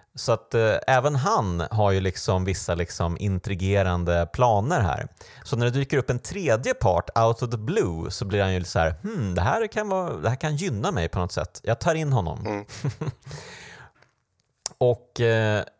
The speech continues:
Speaker 1: ja, då blir det ett möte då med den här Belikov och då medverkar även Alexej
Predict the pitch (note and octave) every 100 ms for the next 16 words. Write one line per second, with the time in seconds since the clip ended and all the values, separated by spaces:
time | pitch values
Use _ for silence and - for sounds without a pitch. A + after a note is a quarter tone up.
0 | _ A#2 D3 F#3 B2+ D#3 C#3+ - B2 G2
1 | - F#2+ G2 - F#2+ F2+ F2 G2 F2+ D#2+
2 | F#2 E2+ - C#3+ C#3+ - C#3 - - -
3 | G2 A2+ A#2 A2+ A#2 G#2 F2+ F2+ F#2+ F2
4 | E2+ E2 F#2+ F2 - - F2+ E2+